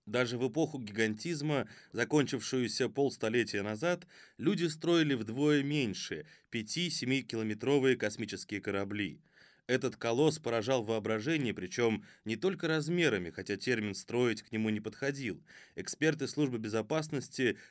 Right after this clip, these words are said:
прибывшие на борт «Чужака» вместе с Германом, сделали вывод, что корабль выращен и представляет собой единый кристалл,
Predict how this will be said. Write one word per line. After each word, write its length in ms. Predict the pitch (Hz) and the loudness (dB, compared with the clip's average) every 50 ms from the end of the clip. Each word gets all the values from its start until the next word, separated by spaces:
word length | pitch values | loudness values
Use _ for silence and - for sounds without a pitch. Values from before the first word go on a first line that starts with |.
| _ | _
прибывшие 500 | - 113 127 110 117 107 101 - - 110 | -2 0 2 2 2 0 -2 -2 -2 0
на 120 | 107 104 104 | 0 0 0
борт 280 | 98 107 123 117 - | 0 2 0 0 0
«Чужака» 400 | - 107 101 107 98 - 120 120 | -4 -4 -4 -4 0 0 0 0
вместе 340 | 101 101 117 120 113 - - | 2 0 -2 -2 -2 -4 -8
с 80 | 104 95 | -10 -6
Германом, 640 | 98 127 156 156 156 151 143 139 135 131 117 110 - - - _ - | -2 0 2 2 2 0 0 0 0 0 0 -2 -6 -12 -20 _ -16
сделали 480 | 92 92 92 127 156 151 143 127 120 120 | -14 -4 0 2 4 4 4 4 2 0
вывод, 320 | 104 117 151 151 143 131 | 2 2 2 2 2 0
что 200 | - - - 117 | -2 -4 -4 -4
корабль 440 | - 107 110 123 143 143 135 131 117 | -4 -2 0 0 0 0 0 -2 -4
выращен 640 | 101 104 139 156 151 131 - - 131 127 113 - - - - _ | -2 0 2 2 2 0 0 0 0 0 0 0 -4 -10 -10 _
и 100 | 110 113 | -4 -4
представляет 680 | 113 117 113 107 - 113 110 107 120 143 143 131 - - | -2 -2 -4 -4 -2 -2 0 2 4 4 4 4 2 0
собой 340 | - 110 101 101 139 147 139 | -4 -6 -2 2 2 2 2
единый 460 | 110 107 113 110 110 139 139 131 127 | 2 0 -2 -2 0 0 0 0 0
кристалл, 640 | 123 127 131 135 - - - - 123 98 85 76 - | -2 -2 -4 -4 -6 -4 -2 0 0 2 0 -2 -6